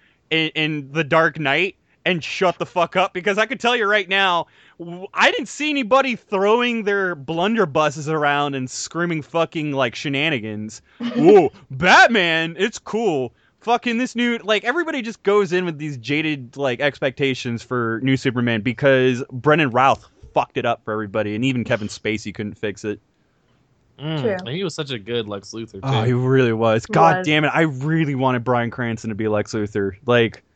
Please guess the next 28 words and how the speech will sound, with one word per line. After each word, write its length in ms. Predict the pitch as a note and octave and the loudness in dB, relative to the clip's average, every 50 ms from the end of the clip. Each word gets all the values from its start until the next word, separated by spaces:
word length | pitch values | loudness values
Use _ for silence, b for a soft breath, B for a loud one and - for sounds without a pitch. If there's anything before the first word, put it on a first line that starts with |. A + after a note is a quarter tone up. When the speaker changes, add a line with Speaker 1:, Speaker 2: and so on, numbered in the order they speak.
| _ _ _ _ _ _ _ _ _ _ | _ _ _ _ _ _ _ _ _ _
Speaker 2:
So 220 | _ - B3 A#3 | _ 2 4 4
Speaker 1:
I 20 | - | 4
Speaker 2:
badly. 380 | - E3+ D3 D#3 D#3+ - D#3 | 4 4 0 0 -2 -2 -2
Speaker 1:
really 420 | D#3+ D#3+ E3+ E3+ E3+ E3 C#3+ D3+ C#3+ | 2 4 4 4 4 4 4 2 0
fucking 500 | - - - B2+ B2+ A#2+ - A2+ A2 G#2+ | -2 -4 -6 -6 -6 -4 -2 -2 0 0
did. 420 | G2+ G#2 G2+ F#2+ F2+ F2 F2+ - | 2 2 2 2 0 -2 -4 -2
Like, 380 | - C3 B2 A#2 A2 - - - _ _ _ _ _ _ _ _ _ _ _ _ _ _ - | 2 2 4 4 2 0 -2 -14 _ _ _ _ _ _ _ _ _ _ _ _ _ _ 4
oh, 360 | C3+ C#3 C3+ B2 A2 F#2+ F2+ - | 6 6 6 6 4 0 0 2
it's 180 | E3 F3 - | 2 4 4
just 120 | - C4+ - | 2 2 2
because 260 | D4+ - - D#4 C4 | 0 2 2 2 2
of 80 | C#4 A#3+ | 2 2
how 180 | A#3+ C4+ A#3+ | 2 2 4
old 340 | - - D3 F3 A3+ A3 F3 | 4 4 6 6 6 4 4
he, 240 | A#2+ A#2+ A#2+ A2+ A2 G2+ - - - | 0 -2 -4 -4 -4 -6 -10 -10 -4
I, 140 | G2 B2 C3+ - | -2 -2 -2 -2
I 80 | C#3 C#3 | -4 -6
guarantee 680 | B2 - - F3+ F#3+ G3+ F#3+ E3+ C#3 - - E3 D3+ | -6 -6 -4 -2 0 0 0 0 -2 -2 0 2 2
it 40 | C3 | 4
was 140 | A#2 A2+ G#2+ | 2 2 -2
because 260 | - A2 - C3+ B2+ | -4 0 0 2 2
of 80 | A#2+ A2 | 2 -2
his 100 | G#2+ G#2+ | -4 -2
age. 320 | G#2 A2+ G#2+ G#2 F#2+ F#2 - | 0 0 2 2 0 -2 -2
He 80 | D#3 | 2
got 260 | D3+ F#3+ F#3 B2+ - - - - - | 4 4 4 4 2 -2 -16 -12 -12
f-, 100 | C#3+ C#3 _ _ _ - | -12 -12 _ _ _ 2
ageist. 560 | - G3 A#3+ A#3 E3 C#3+ G#2 F#2+ - - - | 4 4 4 4 2 -2 -6 -6 -8 -12 -14